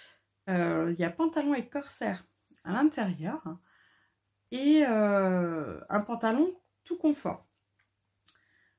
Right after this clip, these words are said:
Donc je trouvais ça chouette. Du coup, euh, on a regardé également dans tous mes tissus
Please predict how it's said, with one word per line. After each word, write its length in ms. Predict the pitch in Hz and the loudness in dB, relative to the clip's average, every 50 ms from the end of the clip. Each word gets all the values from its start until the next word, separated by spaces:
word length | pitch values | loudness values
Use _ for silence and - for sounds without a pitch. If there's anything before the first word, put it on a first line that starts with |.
| _ - | _ -4
Donc 200 | 226 277 392 415 | 0 2 2 2
je 60 | - - | 0 -4
trouvais 240 | - 220 294 403 | -4 -2 -2 -2
ça 180 | 392 - 196 185 | 0 0 0 0
chouette. 680 | 185 - - - - - - - - - - - - - | 0 -2 -4 -8 -8 -8 -8 -8 -8 -8 -12 -18 -18 -8
Du 320 | 196 190 185 202 277 320 - | -4 -4 -2 0 0 -2 -2
coup, 300 | - - - 294 370 - - - - - - - - _ _ - - | -4 -14 -10 -8 -8 -8 -10 -18 -20 -20 -20 -20 -20 _ _ -6 -4
euh, 420 | 233 226 226 226 226 226 226 - - | 0 2 2 2 2 0 -2 -2 -2
on 140 | 277 277 285 | -2 0 2
a 120 | 285 294 | 2 0
regardé 840 | 294 - 311 311 311 302 302 302 262 240 285 285 285 277 285 - - | 2 2 0 2 4 2 2 0 -2 -2 -2 -2 -2 -2 -4 -6 -8
également 800 | - 277 247 247 277 269 262 262 254 247 247 254 247 254 254 _ _ _ _ _ _ _ _ _ _ _ _ | -8 -8 -6 -4 -4 -4 -2 -2 -2 -2 -2 -2 -4 -6 -10 _ _ _ _ _ _ _ _ _ _ _ _
dans 840 | - 196 190 208 214 208 208 196 190 185 185 185 180 180 180 185 185 | -12 -10 -2 0 2 2 4 4 4 4 4 4 4 4 2 2 0
tous 280 | 180 - - 415 427 403 | -2 -4 -4 -2 2 2
mes 140 | 311 285 - | 2 2 0
tissus 480 | - - 214 190 - - 233 339 - | -4 -8 -6 -6 -6 -6 -6 -8 -8